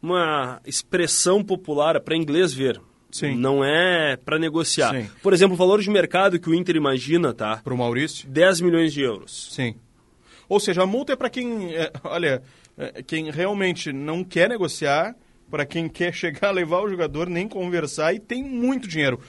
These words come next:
Speaker 2: Que no futebol mundial hoje não existe, né? Ninguém vai chegar e não negociar. Muita, todo mundo vai negociar o valor, e aí o Inter tem o valor de mercado que é dez milhões, multa de sessenta, ok, negociamos por dez.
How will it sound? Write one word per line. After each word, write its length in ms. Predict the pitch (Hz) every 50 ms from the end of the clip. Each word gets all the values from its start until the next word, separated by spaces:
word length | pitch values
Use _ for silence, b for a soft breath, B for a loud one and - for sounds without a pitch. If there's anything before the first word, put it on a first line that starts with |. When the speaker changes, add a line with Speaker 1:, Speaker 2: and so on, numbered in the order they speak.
| B B B _
Speaker 2:
Que 80 | -
no 80 | 247 233
futebol 320 | - - - 185 220 220
mundial 300 | 220 226 220 202 208 214
hoje 180 | 214 214 214 226
não 160 | 233 262 302
existe, 460 | 320 285 269 262 254 - - - -
né? 160 | 131 131 165 175
Ninguém 480 | 165 151 147 170 196 190 208 226 247
vai 200 | 208 180 175 165
chegar 320 | 170 - 160 143 127 131 147
e 40 | 170
não 300 | 170 160 165 170 170 151
negociar. 540 | 139 131 127 123 117 - - 113 104 - - b b b b b b b b b b
Muita, 380 | - 123 135 135 165 151 151 131 -
todo 240 | - 202 247 226 208
mundo 320 | 175 170 170 185 202 214 190
vai 280 | 180 175 160 160 190
negociar 340 | 233 226 208 175 - - 147
o 80 | 147 160
valor, 420 | 208 208 190 175 175 190 233 254 b b b b b b
e 80 | - 285
aí 120 | 254 208
o 40 | 196
Inter 220 | 208 220 247 240 220
tem 220 | - 185 170 170
o 20 |
valor 240 | 165 170 160 160 156
de 80 | 156 165
mercado 320 | 156 147 - 143 147 -
que 80 | - 165
é 20 |
dez 320 | 135 123 131 135 139 135 147
milhões, 360 | 180 185 175 180 226 220 208
multa 260 | 180 170 170 - 160
de 80 | - -
sessenta, 420 | 185 175 175 - 143 147 170 175
ok, 220 | - - - 131
negociamos 500 | 131 139 135 139 131 - 131 131 131 131
por 220 | - _ 143 135 127
dez. 420 | 120 120 117 110 - - - -